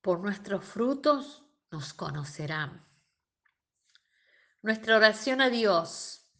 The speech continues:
Padre Celestial, te glorificamos y exaltamos en el nombre de Jesús. Oramos para que tu Santo Espíritu fructifique en nosotros y manifestemos tu reino.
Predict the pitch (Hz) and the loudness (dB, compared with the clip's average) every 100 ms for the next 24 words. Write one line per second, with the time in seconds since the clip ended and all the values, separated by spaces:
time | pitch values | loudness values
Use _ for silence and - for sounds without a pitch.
0 | - - _ _ _ _ _ _ _ - | -20 -20 _ _ _ _ _ _ _ 0
1 | 220 214 233 233 233 214 208 277 294 294 | 6 8 6 4 2 2 0 6 6 6
2 | 269 220 208 196 - 208 - 277 294 294 | 0 4 2 2 -4 -8 4 6 6 4
3 | 247 226 - 226 202 - 254 269 269 - | -2 -4 2 4 4 8 8 8 0 -4
4 | 214 196 185 196 240 240 240 202 196 196 | -6 -4 -4 -2 -2 0 2 2 0 0
5 | 190 - 190 156 - - - - - - | -2 -2 -6 -6 -10 -20 -20 -20 -20 -20
6 | _ 226 247 302 311 - 262 226 220 196 | _ 6 8 8 4 2 4 4 4 -4
7 | 202 - 277 285 262 240 202 - 269 277 | -6 2 4 4 2 2 2 -2 0 0
8 | 269 269 - 220 - 208 202 269 269 269 | -2 -4 -2 -4 -4 -8 -4 -6 0 -2
9 | 214 202 185 - 247 240 247 240 240 - | 0 -4 -6 -2 -2 0 -2 -4 -6 -12
10 | - - - _ 226 233 254 262 269 262 | -20 -20 -20 _ 2 4 6 2 -2 0
11 | 294 285 277 - - 233 208 208 170 156 | 0 0 -2 -6 -2 0 6 6 6 2
12 | 151 151 131 135 | -6 -10 -10 -10